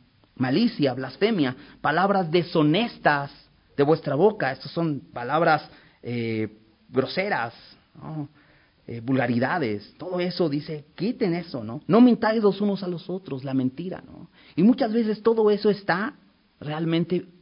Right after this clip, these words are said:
viviendo en nosotros, no lo matamos, no lo quitamos, ¿no? Lo atesoramos, nos es importante, ¿no? Dios quiere todo, Dios quiere que matemos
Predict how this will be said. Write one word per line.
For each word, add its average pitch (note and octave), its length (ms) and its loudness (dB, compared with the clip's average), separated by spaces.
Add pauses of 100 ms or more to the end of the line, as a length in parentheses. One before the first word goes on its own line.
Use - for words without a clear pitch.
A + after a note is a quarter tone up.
(180)
viviendo D3 500 -2
en E3 40 0
nosotros, D#3 600 -8
no E3+ 80 0
lo A#3 100 2
matamos, E3 540 -2
no E3 100 0
lo G3 80 -2
quitamos, D3+ 720 -8 (540)
¿no? D#3 160 -6
Lo C#3+ 120 0
atesoramos, C#3+ 1120 0 (840)
nos C3 220 4
es C#3+ 160 -6
importante, A#2 880 -8 (100)
¿no? C3+ 240 -20 (1300)
Dios E3+ 240 -6
quiere D3+ 240 -4
todo, B2 480 -12 (580)
Dios E3 220 -6
quiere F3 240 -2
que C#3+ 100 -2
matemos D3 680 -2